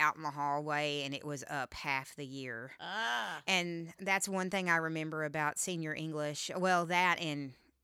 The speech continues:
Speaker 1: she really, like, opened the class up to, because we had mandatory reading, but she really opened up the class to, like, reading new things.
Speaker 2: Mm-hmm.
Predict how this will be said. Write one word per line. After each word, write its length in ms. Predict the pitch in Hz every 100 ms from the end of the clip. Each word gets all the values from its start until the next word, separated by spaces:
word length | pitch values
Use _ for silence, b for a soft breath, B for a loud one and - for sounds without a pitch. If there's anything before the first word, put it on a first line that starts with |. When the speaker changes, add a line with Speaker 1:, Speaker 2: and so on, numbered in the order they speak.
| -
Speaker 1:
she 200 | - 214
really, 340 | 202 226 220
like, 320 | 170 147 - -
opened 380 | 175 170 151 143
the 140 | -
class 460 | 151 156 143 143 -
up 220 | 147 139
to, 260 | - 147 139 -
because 320 | 156 151 147
we 120 | 160
had 200 | 151 151
mandatory 880 | 143 151 160 165 170 151 - 151 151
reading, 440 | 143 143 143 147 147 b b b b b b b b _ _
but 200 | 165 170
she 160 | - 180
really 320 | 175 175 165
opened 400 | 156 160 170 147
up 140 | 151 143
the 140 | 151
class 440 | - 147 147 147 -
to, 120 | 160
like, 200 | 147 143 -
reading 540 | 147 156 156 151 143
new 220 | 143 147
things. 680 | 143 - 139 139 156 185 - 175
Speaker 2:
Mm-hmm. 340 | 180 196 185